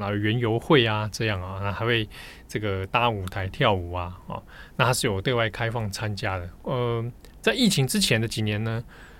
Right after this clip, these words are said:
有去参加过几次啊，那真的是气氛，哎，仿佛置身日本啊，当然还就在日侨学校里面啊。那我记得那时候还有，以前我有个邻居，她就是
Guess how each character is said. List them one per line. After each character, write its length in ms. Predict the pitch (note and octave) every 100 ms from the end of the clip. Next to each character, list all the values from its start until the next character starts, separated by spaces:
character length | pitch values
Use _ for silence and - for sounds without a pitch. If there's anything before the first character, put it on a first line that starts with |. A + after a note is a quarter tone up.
| - - - -
有 360 | C3 A#2+ A2 G#2+
去 140 | -
参 140 | D3+ C#3
加 120 | C3+
过 140 | C#3
几 180 | G#2+ F#2
次 320 | - - G2
啊， 160 | G2+ G2+
那 80 | G#2+
真 160 | G#2+ B2+
的 100 | A2
是 140 | A#2
气 260 | A#2+ - C#3+
氛， 280 | C3 A#2+ A#2+ - -
哎， 300 | G2+ F#2 F2+ -
仿 220 | - G#2+
佛 220 | G2 A#2+
置 200 | C3+ F#3+
身 200 | D3+ C#3+ C3+
日 140 | D3
本 260 | G#2+ F2 G2 - -
啊， 100 | B2+
当 200 | A#2 B2
然 120 | G#2
还 200 | B2 C3+
就 120 | C#3
在 100 | C3
日 160 | C#3 B2
侨 240 | A#2 A#2
学 160 | G#2 A2
校 180 | B2+ G2
里 140 | F#2+
面 180 | A2+ G2
啊。 80 | E2+ - - - - - - - -
那 160 | - B2
我 120 | C#3
记 160 | C3 G3
得 60 |
那 100 | F3+
时 100 | D#3
候 60 | D#3+
还 120 | B2+
有， 380 | B2+ G#2+ G2+ G#2+
以 60 | A#2+
前 160 | A2 C3
我 100 | B2
有 60 |
个 60 | A2
邻 200 | G2+ G#2+
居， 160 | B2 A2
她 140 | A2+
就 120 | A2
是 400 | G2 A2+ G2+ F#2